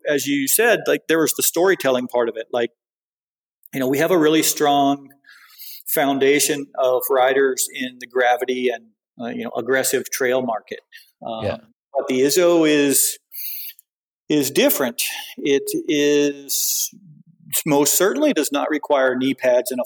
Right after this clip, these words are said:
Speaker 1: full face helmet. It is somebody going out to punish themselves to some extent on a really long ride. And not that people don't do that on Capras and Jeffsies, 'cause sure they do.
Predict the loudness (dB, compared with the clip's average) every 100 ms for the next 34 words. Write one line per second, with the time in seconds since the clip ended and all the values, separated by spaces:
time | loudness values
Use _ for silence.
0 | -2 -2 0 0 -2 -2 -2 -4 -6 -6
1 | -4 -4 -4 -2 -2 0 0 2 0 0
2 | 0 0 0 0 0 -2 -2 -2 -2 -2
3 | -2 -2 -2 -2 -2 0 0 0 -2 -4
4 | -4 -2 -4 -4 -4 -2 0 0 0 0
5 | 2 2 2 0 -2 0 0 -2 -8 -20
6 | -18 -2 0 0 -2 0 0 2 2 -2
7 | 0 0 2 2 2 -2 -2 -2 0 -4
8 | -6 -4 -2 -2 -2 -4 -2 -4 -4 -6
9 | -4 0 0 0 2 2